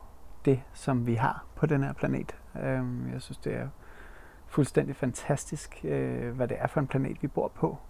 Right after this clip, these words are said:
og, og, øh, og, og meget unikt,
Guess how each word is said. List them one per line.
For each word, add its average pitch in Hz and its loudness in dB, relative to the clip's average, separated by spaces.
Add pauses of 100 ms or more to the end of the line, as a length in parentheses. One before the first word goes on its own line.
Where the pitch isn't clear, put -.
(160)
og, 135 8
og, 123 6
øh, 127 2 (1040)
og, 123 10 (460)
og 127 12
meget 127 12
unikt, 156 10